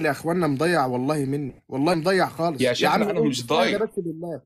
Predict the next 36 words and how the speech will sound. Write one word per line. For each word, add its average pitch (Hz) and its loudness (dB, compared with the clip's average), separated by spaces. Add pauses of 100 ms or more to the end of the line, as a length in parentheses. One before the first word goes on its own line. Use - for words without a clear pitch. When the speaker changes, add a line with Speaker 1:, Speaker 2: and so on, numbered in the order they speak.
Speaker 2:
أنت 160 -2
حضرتك 196 2
Speaker 1:
استهدى 190 2
Speaker 2:
بتقول 208 4
إن 202 4
هم 208 2
Speaker 1:
بالله. 208 0
Speaker 2:
ما 165 -6
كانش 185 -2
معاه، 139 0
ما 117 -2
تجيبهاش 147 -4
عليا. 135 0
Speaker 1:
استهدى 156 0
Speaker 2:
أنت 233 2
بتقول 220 2
Speaker 1:
بس - -6
Speaker 2:
إن - -8
هم 220 -2
مش 185 -2
Speaker 1:
بالله، 165 -4
Speaker 2:
معاه. 143 0
Speaker 1:
استهدى 170 -6
بالله، 123 -10 (260)
استهدى 156 -6
بالله. 101 -14 (800)
أنا 185 2
عاوز 196 0
نص 214 -4
من 190 -2
الكتاب 175 -6
المقدس 185 -4 (100)
يقول 185 0
مرقس 240 0
تلميذ 202 0 (1200)
يسوع. 170 -2